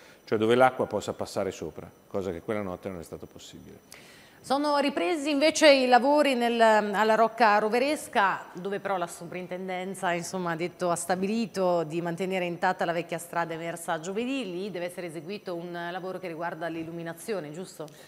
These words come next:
Speaker 1: Sì, quello è un finanziamento, cioè quella è un'opera che abbiamo deciso, che è quello di illuminare la Rocca. Il progetto è stato approvato alla sovrintendenza, in realtà era stata intercettata una vecchia strada che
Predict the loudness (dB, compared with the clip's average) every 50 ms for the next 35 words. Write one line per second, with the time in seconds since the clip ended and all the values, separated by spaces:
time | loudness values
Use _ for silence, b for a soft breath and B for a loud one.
0 | B B -4 0 2 2 2 0 -2 -2 0 0 2 2 0 -2 -2 -4 -4 -4
1 | -2 -4 -6 -4 -2 -2 -2 -2 -2 -2 -2 -4 -4 -8 -6 -4 -2 0 2 2
2 | 2 2 0 0 -2 -4 -4 -2 0 0 0 0 0 -2 0 -2 -2 -4 -4 -4
3 | -2 -4 -2 0 0 0 0 0 -2 -2 -2 -4 -4 -4 -2 -2 -2 -2 0 -2
4 | -2 -2 -2 -4 -4 -4 -4 -2 -2 -4 -4 -4 -4 -6 -6 -6 -4 -4 -2 -2
5 | -2 -2 -2 -2 -2 -2 -2 -2 -2 -4 -4 -4 -2 -2 -2 -2 -4 -6 -8 -6
6 | -2 -2 0 0 -2 -4 -6 -8 -6 -6 -6 -6 -6 -8 -12 -8 -8 -8 -8 -8
7 | -10 -8 -6 -6 -6 -6 -6 -6 -8 -8 -8 -8 -8 -8 -6 -8 -8 -6 -8 -6
8 | -4 -4 -4 -4 -6 -6 -6 -6 -4 -4 -4 -6 -4 -2 -2 -2 -2 -4 B B
9 | B B B B B -6 -4 -4 -4 -4 -2 -4 -4 -2 -2 -6 -6 -4 -6 -8
10 | -6 -6 -8 -8 -4 -2 0 0 0 -2 -4 -6 -4 -4 -4 -6 -4 -6 -8 -8
11 | -6 -2 0 2 2 2 0 0 -2 -6 -8 -8